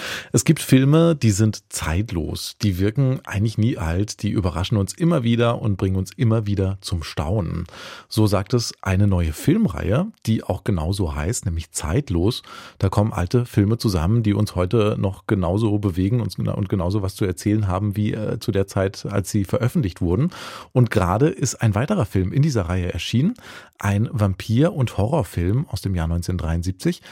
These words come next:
Und der kommt von einem schwarzen Regi-, Regisseur, der sich eigentlich gar nicht für Horror und Blut interessiert hat, sondern für gesellschaftliche Fragen. Ganja and Tess heißt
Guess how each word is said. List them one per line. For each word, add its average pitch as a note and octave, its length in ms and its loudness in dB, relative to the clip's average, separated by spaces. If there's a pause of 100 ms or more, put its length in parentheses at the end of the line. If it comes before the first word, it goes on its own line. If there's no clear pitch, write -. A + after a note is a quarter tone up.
(240)
Und F#2 120 0
der F#2+ 80 0
kommt G2+ 220 0
von - 140 0
einem F2 60 0
schwarzen F2+ 440 0
Regi-, F#2 340 0
Regisseur, G2 720 2 (100)
der F2 100 0
sich F#2 200 -4
eigentlich F#2+ 300 0
gar E2 180 0
nicht G#2+ 260 -2
für D#2+ 220 -2
Horror F#2 300 0
und - 180 0
Blut A#2+ 220 2
interessiert G#2+ 500 0
hat, A2 180 0 (340)
sondern G2 360 2
für G2 240 0
gesellschaftliche F2 680 0
Fragen. D#2 460 -4
Ganja D3 340 2
and G#2 180 0
Tess C#3 400 -2
heißt G#2+ 340 -2